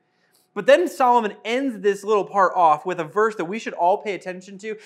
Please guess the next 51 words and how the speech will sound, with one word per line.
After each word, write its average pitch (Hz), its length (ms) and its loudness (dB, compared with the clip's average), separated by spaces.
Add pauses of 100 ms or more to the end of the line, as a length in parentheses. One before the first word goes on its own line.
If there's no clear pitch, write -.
(100)
And 180 100 -2
I've 226 200 2
been 208 160 2
surrounded 185 400 -4
by 175 160 0
this 175 240 -8
verse 185 280 -8
my 170 140 -4
entire 202 480 -8
lives. 185 320 -2 (160)
It 190 80 -8
was 190 80 0
on 185 100 0
a 147 60 -6
candle 226 720 -4 (120)
that 190 120 0
was 185 160 -2
in, 190 240 -6
that 185 100 0
was 185 140 -2
in, 185 180 -6
that 170 380 -2
was 175 240 -4
in 190 80 -2
my 170 120 0
parents' 208 460 -10
wedding. 196 320 -4
It 180 60 -6
was 160 120 -6
one 175 160 -8
of 185 40 -8
the 170 80 -6
verses 180 340 -8
read 180 200 -6
at 180 40 -10
my 170 100 -4
parents' 175 440 -10
wedding. 170 260 -6 (220)
I 190 160 0
grew 196 180 2
up 185 80 -2
knowing 185 380 -4
this 175 180 -10
verse 165 300 -6
because 170 240 -8
it - 20 -8
was 147 80 -8
all 175 340 -2
over 165 280 -4
our 147 100 0
house. 147 400 -4